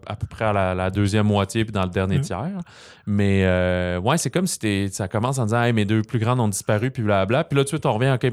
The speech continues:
Speaker 1: la jeunesse de la mère. Puis fait que ça, c'est, c'est très intriguant, mais t'es comme, « OK, mais où est-ce que je m'en vais avec ça ? » Fait que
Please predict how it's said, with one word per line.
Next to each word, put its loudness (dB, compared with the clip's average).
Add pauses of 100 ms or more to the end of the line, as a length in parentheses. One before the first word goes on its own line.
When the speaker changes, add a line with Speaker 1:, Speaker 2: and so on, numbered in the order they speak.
Speaker 1:
la 2
jeunesse 0
de 2
la 2
mère. 0
Puis -10
fait -4
que -6
ça, -6
c'est, -6 (560)
c'est -6
très 0
intriguant, 0
mais -2
t'es -4
comme, « -4
OK, -8
mais -2
où 0
est-ce -2
que -2
je -2
m'en 2
vais -4
avec -4
ça ? » -8
Fait -12
que -16